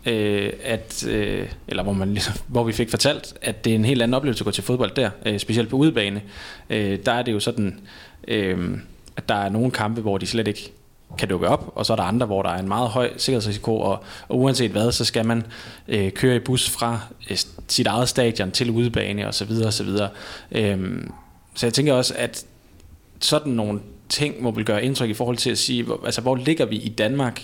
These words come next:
øh, sådan på, hvad skal man sige, sådan frihedsgraden, eller, eller hvad man skal sige omkring at, at gå på stadion? Øhm, har du, har du indtryk af, at vi ligger, øh, godt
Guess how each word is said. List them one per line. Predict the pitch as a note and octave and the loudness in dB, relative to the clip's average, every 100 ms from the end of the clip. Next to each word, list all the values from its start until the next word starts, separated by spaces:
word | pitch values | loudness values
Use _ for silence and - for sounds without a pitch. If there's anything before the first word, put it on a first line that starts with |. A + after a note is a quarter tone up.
| - | -10
øh, | - A2 G#2 | -2 0 2
sådan | - B2+ A2+ | 2 2 0
på, | - G#2+ G#2+ - - - | 0 0 0 -2 -14 -18
hvad | - | -6
skal | A2 | 0
man | G#2+ | 0
sige, | |
sådan | A2+ A2+ | 0 0
frihedsgraden, | - F3+ C#3+ G#2 - - A2 G#2 G2+ F2 | 2 4 4 2 0 0 2 2 0 -2
eller, | F2+ G#2 | -2 0
eller | G2 G#2+ | 0 -2
hvad | G2+ | 0
man | A2+ | 0
skal | A2+ - | 0 0
sige | B2 A#2+ | 2 2
omkring | G#2+ A#2 A#2 - | 0 -2 -2 -2
at, | - - | -4 -4
at | G#2+ | -2
gå | |
på | G#2 A#2 | -2 -2
stadion? | - B2+ - - - - - - | 0 0 -2 -8 -10 -20 -10 -2
Øhm, | G#2 G2 F#2+ F2 F2 - - - - | 0 0 0 -4 -6 -12 -18 -20 -16
har | - A#2 | -4 -4
du, | - | -2
har | A#2+ | -2
du | C#3+ | 0
indtryk | D3 E3 - A2 | 0 0 0 0
af, | A#2 A2+ | 0 0
at | G2 | -2
vi | A2 | -2
ligger, | G#2+ A#2 A2+ F#2+ | 0 2 2 0
øh, | F#2+ F#2 G2+ - - - A2 - - | 0 -2 -4 -12 -20 -14 -12 -12 -4
godt | - | 0